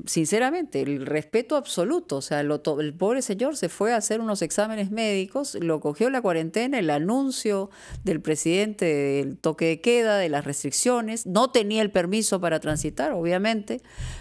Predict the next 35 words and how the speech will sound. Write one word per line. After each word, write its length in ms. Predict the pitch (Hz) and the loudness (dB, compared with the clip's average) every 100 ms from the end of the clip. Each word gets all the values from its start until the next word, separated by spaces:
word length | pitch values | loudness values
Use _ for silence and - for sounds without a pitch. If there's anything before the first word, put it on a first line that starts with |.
| - | -4
no 140 | 156 | 0
sabía 340 | 160 165 180 175 | 2 2 2 2
cómo 220 | 180 170 | 2 0
obtenerlo 600 | 170 185 208 226 208 254 | 0 0 2 2 2 0
y 120 | 240 | 0
<laughs> 0 | |
finalmente 960 | - 165 175 208 190 190 185 185 190 - - - - | 0 0 2 0 -2 -2 -2 -2 -4 -6 -14 -18 -6
se 200 | - 165 | -2 0
quedó 220 | 151 185 | 2 0
en 60 | 240 | 0
su 160 | 202 | -2
carro, 360 | 226 370 320 - | 0 0 0 -4
se 140 | 147 | -4
quedó 160 | 143 165 | -2 -2
en 80 | 202 | 0
su 120 | 208 | 0
carro 400 | 208 220 285 269 | 0 2 2 2
durante 440 | 175 151 139 139 | 0 0 -2 -4
quince 320 | 185 226 240 | -2 -2 0
días. 400 | 247 247 131 - - - - - | 2 2 0 -4 -16 -20 -20 -12
Eh, 260 | - 139 139 | -2 0 0
afortunadamente, 1040 | - 160 160 202 220 202 214 247 349 359 | 0 0 2 2 2 2 -2 0 0 0
eh, 380 | - 160 147 - | 0 0 0 0
R 160 | 156 156 | 0 0
P 160 | 151 | -2
P 220 | 143 190 240 | 0 2 2
hizo 500 | 208 156 - 127 - | 0 -6 -4 -4 -2
la 140 | 131 | -4
gestión 500 | 135 147 - 254 285 | -2 -4 0 0 0
y 100 | 185 | 0
ahora 260 | 156 160 170 | 2 4 2
está 400 | 170 - 165 - | 0 2 2 2
regresando 840 | 165 160 143 135 165 160 160 165 - | 0 2 2 2 2 2 2 0 0
a 160 | 143 - | -2 0
casa. 380 | - - - | -2 -4 -4